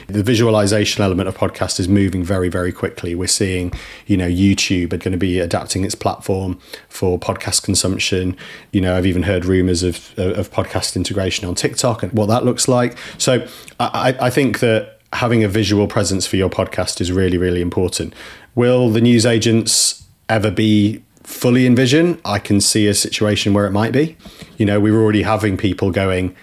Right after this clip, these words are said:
looking at the clips and going, "Where can I watch the full thing?" Which is fascinating to see. So it's early days yet for the podcast, but, you know, the, the, the, the studio that's been built at Global, a brand new studio,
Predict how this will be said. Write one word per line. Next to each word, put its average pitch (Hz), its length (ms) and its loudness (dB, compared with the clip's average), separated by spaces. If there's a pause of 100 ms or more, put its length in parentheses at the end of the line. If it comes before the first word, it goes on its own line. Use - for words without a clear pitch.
(320)
looking 113 240 0
at 90 80 -2
the 95 80 -4
clips - 340 -2
and 95 100 -2
going, 95 160 0
"Where 131 160 2
can 143 140 0
I 131 40 4
watch 135 300 0
the 113 80 0
full 107 200 2
thing?" 107 300 0
Which - 160 -6
is 107 60 -8
fascinating 92 480 -4
to - 80 -4
see. 95 300 -2 (300)
So - 180 0
it's 120 140 2
early 151 200 4
days 117 340 2
yet 87 160 -2
for - 80 -8
the 90 60 -4
podcast, 87 520 -4
but, 98 260 -2
you 110 80 2
know, 95 160 0
the, 95 140 -2
the, 110 300 -6
the, 110 320 -2
the 113 160 0
studio 120 480 4
that's 101 160 -2
been 98 200 0
built 104 320 0
at 104 140 -6
Global, 101 400 0
a 87 40 -4
brand 101 280 0
new 95 140 2
studio, 90 640 -4